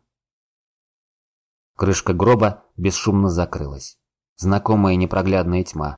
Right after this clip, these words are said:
Мгновение, и по глазам бьет яркий свет. Я снова в зазеркалье. Перед глазами возникла трехмерная надпись. «Ольд,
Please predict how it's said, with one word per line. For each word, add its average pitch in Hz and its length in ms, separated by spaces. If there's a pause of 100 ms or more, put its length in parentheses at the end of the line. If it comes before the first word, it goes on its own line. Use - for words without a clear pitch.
(240)
Мгновение, 110 640 (360)
и 120 120
по 120 120
глазам 95 420
бьет 90 220
яркий 82 340
свет. 73 300 (580)
Я 113 240
снова 104 320
в 80 60
зазеркалье. 82 680 (1300)
Перед 98 160
глазами 123 360
возникла 113 480
трехмерная 87 580
надпись. 73 460 (760)
«Ольд, - 440